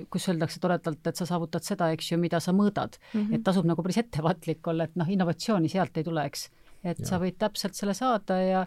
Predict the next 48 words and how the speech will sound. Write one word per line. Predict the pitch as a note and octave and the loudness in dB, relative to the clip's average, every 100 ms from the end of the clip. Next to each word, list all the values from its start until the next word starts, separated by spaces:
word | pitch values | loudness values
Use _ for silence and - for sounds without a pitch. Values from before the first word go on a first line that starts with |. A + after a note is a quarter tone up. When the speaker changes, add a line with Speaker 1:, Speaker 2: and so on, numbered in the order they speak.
| - - - | -4 -18 -4
Speaker 1:
ja | F#3 | 4
mingites | G3 G#3 - F#3+ - | 6 4 2 -2 4
tingimustes | A3 F3+ E3 - - | 4 4 2 -2 -4
võib | E3 F3 | -4 -4
ju | E3 G3+ | -4 -2
see | |
olla | F#3 F3+ | 0 2
absoluutselt | F3+ - G3+ G3+ E3+ - | 0 0 0 0 -2 -2
piisav | G#3+ F3+ D#3 | 0 0 0
ja | E3+ | 2
rohkemgi | F#3 - D#3 D3+ | 0 0 0 0
veel, | E3 D#3 C#3+ | 0 -2 -2
aga, | C#3+ D#3 D3 | -6 -6 -6
aga | D3+ E3 | -2 0
nagu | E3+ E3+ | 0 0
hea | F#3 | 2
on | D#3+ | 2
jah | D#3+ D#3+ - | 2 0 -2
teada, | D3+ C3 C#3+ | -4 -4 -8
et | - - - - | -12 -20 -14 0
innovatsiooni | E3+ D#3+ D3+ - F3 D#3 | 2 2 0 -2 0 0
sealt | D#3 E3 | -2 -6
ei | D#3 | -4
sünni. | F3+ D#3+ D3+ - - - | -2 -2 -6 -14 -20 -6
Speaker 2:
Mhm. | G3+ G3 | -4 4
Speaker 3:
Jah, | G2 B2 - - - | 4 4 -2 -8 0
jah, | A2 A#2 | 4 4
jällegi, | E2+ F#2+ F#2+ F2+ | 6 6 4 4
kui | F#2 | 4
innovatsioon | F#2 F2 E2+ G#2+ F2+ | 6 4 4 4 6
ka | G#2 G2+ | 6 6
ju | D#2 | 4
niimoodi | D2 D#2+ | 4 4
lahti | D#2 - | 2 0
võtta, | D2 | -2
siis | D2+ F2 | 0 0
tegelikult | E2 E2+ | 0 2
innovatsioon, | D#2+ D#2 - G2 F2+ D2+ - - - - E2+ | 4 2 4 6 8 6 2 -10 -18 -4 0
eh, | D2+ C#2+ | 2 2
noh, | D#2+ - - | 0 -4 -4
jällegi, | F2+ E2 D2+ D#2 | 2 4 4 2
kui | |
me | D2+ | 4
nüüd | D#2 G#2+ | 4 4
neuroteadust | E2 D2+ D2 - D#2+ | 4 4 2 2 0
vaatame, | C#2 D2+ C#2+ | 2 -2 -2
siis, | - C#2+ - | -2 -2 0
eh, | D2 | 0